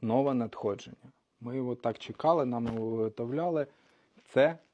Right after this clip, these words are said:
голови для підсака. Дивіться, яка краса. Це з нанотканини. Зараз я покажу. А це склад-, складна.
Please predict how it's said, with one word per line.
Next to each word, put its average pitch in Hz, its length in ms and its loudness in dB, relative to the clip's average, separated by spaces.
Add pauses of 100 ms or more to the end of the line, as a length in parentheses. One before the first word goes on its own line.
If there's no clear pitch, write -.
(120)
голови 135 600 4
для 110 280 4
підсака. - 680 -6 (280)
Дивіться, 107 520 -6
яка - 280 -12
краса. - 360 -16 (1600)
Це 113 160 2
з 110 60 -2
нанотканини. 104 840 -2 (100)
Зараз 104 260 -10
я 104 60 -4
покажу. 104 460 -10 (200)
А 101 80 -14
це 110 200 -4
склад-, 110 480 -6
складна. 107 580 -4